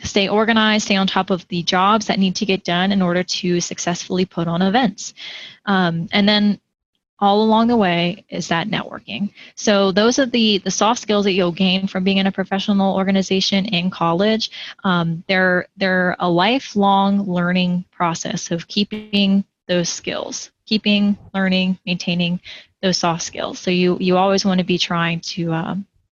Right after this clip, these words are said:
to do better at those. You also learn hard skills in case some of your, your classes are hopefully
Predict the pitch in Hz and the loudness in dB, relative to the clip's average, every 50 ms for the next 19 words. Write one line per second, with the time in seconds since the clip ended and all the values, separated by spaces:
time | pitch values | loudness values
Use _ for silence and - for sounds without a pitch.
0 | _ _ - - 190 - 180 170 - 175 165 - - 90 - - - - - - | _ _ -10 -8 -4 -4 -4 -4 -4 -4 -6 -6 -8 -10 -10 -10 -10 -10 -6 -6
1 | - - - - - - - - - - 226 233 240 - 247 233 220 220 220 208 | -6 -6 -6 -10 -12 -12 -12 -8 -2 0 2 2 2 4 2 2 4 4 2 2
2 | 202 - - 190 185 - - - - 214 202 202 202 208 208 - - - 196 185 | 0 0 0 -2 -2 -2 -4 -2 0 0 2 2 2 0 -2 -4 -4 -2 -2 0
3 | 180 - 196 185 185 185 - - 208 190 180 180 175 202 180 180 180 180 180 175 | 2 2 2 2 2 0 0 0 0 0 2 0 0 0 2 2 2 2 0 0
4 | - - 180 175 - - - 185 185 185 - - 180 175 175 175 170 165 165 170 | -2 -4 -6 -8 -6 -4 -2 -2 -2 -2 0 0 0 0 0 -2 -2 -2 -2 -2
5 | 170 175 - _ _ _ _ _ _ _ - 277 277 - - - 262 247 233 233 | -4 -6 -8 _ _ _ _ _ _ _ -2 -2 -2 -2 -6 -4 0 2 2 4
6 | 226 226 220 220 220 220 - | 4 4 2 2 0 -2 -6